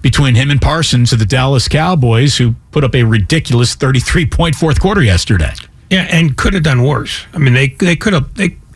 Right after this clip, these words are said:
Speaker 2: they could have made more of an effort, and they, they could have outscored every other team in football yesterday with one more touchdown in the fourth quarter. I mean, with that, but then again, you're looking at an, at an Indianapolis team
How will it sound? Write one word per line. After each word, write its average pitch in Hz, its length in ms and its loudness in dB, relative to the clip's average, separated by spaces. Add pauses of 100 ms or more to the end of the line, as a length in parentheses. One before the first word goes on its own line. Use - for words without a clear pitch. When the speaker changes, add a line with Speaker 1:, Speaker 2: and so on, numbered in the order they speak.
(340)
Speaker 2:
they 208 100 0
could 233 160 0
have 190 80 4
made 170 180 4
more 135 220 2
of 104 80 -4
an 95 80 0
effort, - 280 -4 (580)
and 120 200 2
they, 139 120 0
they 147 320 -2
could 247 280 -2
have 208 120 0
outscored 165 600 -2
every 151 300 0
other 139 160 0
team 135 260 0
in 117 80 0
football 117 500 -4
yesterday - 680 -4 (720)
with 127 160 0
one 107 340 2
more 104 160 0
touchdown - 560 -6 (540)
in 123 80 2
the 101 60 0
fourth 117 280 -4
quarter. - 320 -6 (680)
I 131 60 2
mean, 127 220 2
with 131 120 0
that, 139 200 0 (380)
but 170 160 0
then 262 140 0
again, 190 480 0 (160)
you're 175 180 2
looking 214 320 2
at 160 100 2
an, 147 480 2
at 139 160 0
an 135 140 0
Indianapolis 127 800 2
team - 380 -4